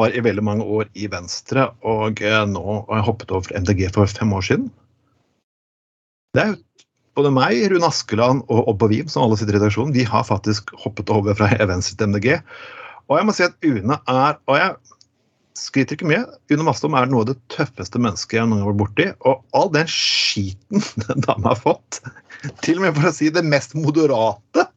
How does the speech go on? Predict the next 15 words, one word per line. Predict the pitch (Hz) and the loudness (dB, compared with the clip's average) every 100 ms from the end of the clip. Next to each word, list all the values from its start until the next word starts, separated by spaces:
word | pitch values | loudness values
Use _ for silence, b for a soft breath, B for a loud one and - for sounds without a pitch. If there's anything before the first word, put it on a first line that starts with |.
| b b b | b b b
på | - 147 | 0 2
den | 143 151 | 2 0
himmelige | 110 110 131 | -2 0 2
jord, | 190 202 b b b b b b _ | 2 0 b b b b b b _
det | 135 | -2
er | 123 | 0
fantastisk. | 123 104 87 110 101 - | -2 -4 -6 -10 -10 -4
Men | 147 208 - _ _ _ _ _ _ | -2 -2 -6 _ _ _ _ _ _
livet | 120 131 147 180 226 175 107 90 | -2 0 2 2 0 -4 -12 -8
biter | 113 110 104 - 151 | 0 0 0 2 2
av | - 110 113 | 4 2 0
og | |
til | - 98 | 0 0
i | 104 | 0
rasshølet. | 87 - - | -4 -10 -14